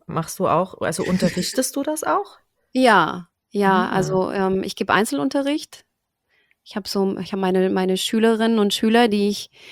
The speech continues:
Speaker 2: regelmäßig sehe, denen ich Mantras beibringe, also Aussprache, Melodieführung und Begleitung. Ähm, und unterrichte auch Workshops, also mit, mit Jess zusammen gebe ich,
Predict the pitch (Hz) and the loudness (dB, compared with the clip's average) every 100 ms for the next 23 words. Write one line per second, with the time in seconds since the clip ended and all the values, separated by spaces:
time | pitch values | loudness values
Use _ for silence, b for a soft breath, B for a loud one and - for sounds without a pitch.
0 | B B - 208 208 202 214 - 214 214 | B B -2 2 4 4 2 -2 2 2
1 | 233 220 214 196 196 190 - 190 190 196 | 4 2 0 0 0 0 0 -2 -2 -2
2 | 202 220 214 208 - 185 - 190 - 196 | -2 -2 -2 -4 -4 -4 -2 -2 -4 -2
3 | 190 185 196 190 185 185 185 196 - 196 | 0 0 -2 -2 -2 -2 -4 -6 -4 -2
4 | 190 190 185 - 190 180 185 226 277 294 | -2 -2 -6 -6 -4 0 0 0 -2 -2
5 | - b b b b b b b - 202 | -6 b b b b b b b -2 0
6 | 190 196 190 190 190 190 - _ _ _ | 2 2 0 -2 -4 -6 -12 _ _ _
7 | _ - 185 185 180 - _ _ _ _ | _ -6 -2 0 -2 -8 _ _ _ _
8 | - 190 190 220 - 233 180 - 233 - | -8 -4 -2 -4 -2 -2 -2 0 -2 -2
9 | - 254 - 214 190 185 190 208 196 190 | -4 -4 -4 -6 -4 -4 -6 -6 -6 -4
10 | 196 185 190 190 - 196 180 180 185 180 | -6 -2 -2 -2 -4 -4 0 2 2 0
11 | 180 180 - - | -2 -2 -6 -14